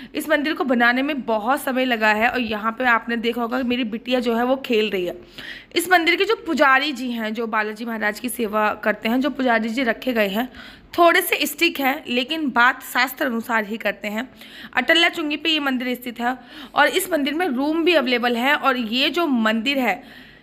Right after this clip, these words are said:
पूरा नीचे से संगमरमर का है। भगवान की जो प्रतिमा है वो भी संगमरमर की बनाई गई है। इसमें हनुमान जी के पांच भाइयों के नाम भी अंकित है और उनका चित्र भी वर्णन दिया गया है। आप देख रहे होगे कि हनुमान जी के, ये अभी पट लगा हुआ है, अभी मैं दर्शन भी कराऊंगी आपको।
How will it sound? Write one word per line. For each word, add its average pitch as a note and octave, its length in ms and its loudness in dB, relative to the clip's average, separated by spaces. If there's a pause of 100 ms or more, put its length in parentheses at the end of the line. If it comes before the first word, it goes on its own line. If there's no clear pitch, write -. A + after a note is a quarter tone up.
(220)
पूरा E4+ 380 4
नीचे C#4+ 320 -4
से D#4 120 -8
संगमरमर B3 480 -4
का B3+ 140 -6
है। B3+ 160 -4
भगवान A#3+ 460 2
की C#4 80 -4
जो C#4+ 100 -2
प्रतिमा C#4 380 -2
है D4 120 0
वो A#3+ 160 0
भी A#3+ 100 -4
संगमरमर B3 440 0
की B3 120 -4
बनाई A#3 240 2
गई A3+ 100 -2
है। D4 120 2
इसमें D4+ 360 -2
हनुमान C4 460 2
जी C#4+ 80 -4
के E4 140 -2
पांच C#4+ 500 0
भाइयों A3+ 440 -4
के D#4 180 -4
नाम A#3+ 380 0
भी D#4 100 2
अंकित A#3 420 -2
है D#4 60 4
और D4 140 4
उनका D4 280 0
चित्र E4+ 320 -4
भी E4 140 4
वर्णन B3+ 520 2
दिया A3 260 0
गया F#3+ 180 -2
है। G3 100 0
आप G#3+ 260 2
देख G#3+ 180 -2
रहे A3+ 100 -2
होगे A3 200 -2
कि B3 140 -6
हनुमान A3 340 -2
जी A3 80 -8
के, C4 100 -2
ये C4 140 2
अभी C#4 160 2
पट C4+ 300 0
लगा A#3 200 4
हुआ A3+ 200 2
है, A#3 100 2
अभी B3 140 -2
मैं A#3+ 140 -2
दर्शन A3 300 -4
भी A#3 80 -4
कराऊंगी G#3 360 -4
आपको। - 360 -2